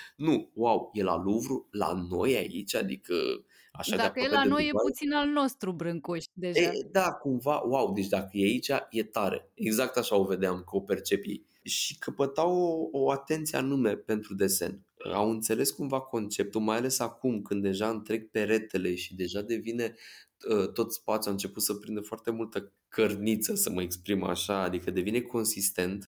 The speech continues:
Speaker 1: Și mai vine cât o persoană nouă care se uită și își caută țara, că deja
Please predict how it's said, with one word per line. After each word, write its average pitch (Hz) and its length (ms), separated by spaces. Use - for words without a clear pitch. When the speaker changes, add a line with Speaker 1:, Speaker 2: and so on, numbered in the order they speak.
Speaker 1:
Și - 180
mai 104 160
vine 120 200
cât - 220
o 127 60
persoană 123 440
nouă 120 420
care 95 220
se - 160
uită 117 300
și 98 140
își 98 140
caută 110 340
țara, 90 540
că 101 120
deja 98 280